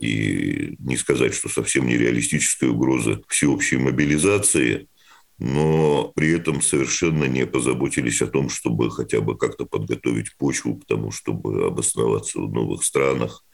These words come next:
Полагаю, что сейчас многие из этих людей оказались в сложной ситуации. Некоторые обдумывают возможность вернуться. Ну вот, если человек заботится о будущем, то он,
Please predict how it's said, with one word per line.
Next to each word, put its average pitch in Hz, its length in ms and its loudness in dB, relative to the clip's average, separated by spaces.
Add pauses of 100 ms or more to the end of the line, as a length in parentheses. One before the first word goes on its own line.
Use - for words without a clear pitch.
(260)
Полагаю, 64 480 2
что - 160 -6
сейчас - 420 -2
многие 58 400 -2
из 55 80 0
этих 57 280 -4
людей 55 280 0
оказались 53 460 0
в - 100 -2
сложной 57 380 0
ситуации. 69 920 0 (380)
Некоторые 57 800 2
обдумывают 58 720 0
возможность 60 580 -2
вернуться. 64 640 -2 (440)
Ну 87 380 2
вот, 87 440 0
если 87 400 4
человек 82 500 2
заботится 69 640 0
о 64 40 4
будущем, 67 680 0 (560)
то 69 440 4
он, 67 280 -2